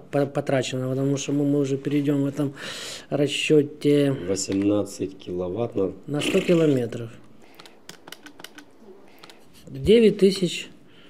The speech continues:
Speaker 1: правильно ж? Дев'ять тисяч.
Speaker 2: Підкажи, будь ласка, які витрати пального, е, ви-, які виклі-, витрати електричества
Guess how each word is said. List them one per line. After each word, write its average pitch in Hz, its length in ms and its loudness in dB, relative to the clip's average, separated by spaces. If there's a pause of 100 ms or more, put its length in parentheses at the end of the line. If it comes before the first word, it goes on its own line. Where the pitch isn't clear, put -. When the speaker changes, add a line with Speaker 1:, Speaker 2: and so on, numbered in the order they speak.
Speaker 1:
правильно 160 340 0
ж? - 160 -14
Дев'ять 160 280 0
тисяч. - 500 -8
Speaker 2:
Підкажи, 165 400 4
будь 202 180 6
ласка, 127 420 6
які 127 540 6
витрати 104 720 4
пального, 101 720 4
е, 120 120 6
ви-, 117 220 8
які 117 320 4
виклі-, 98 400 2
витрати 107 580 4
електричества 107 920 2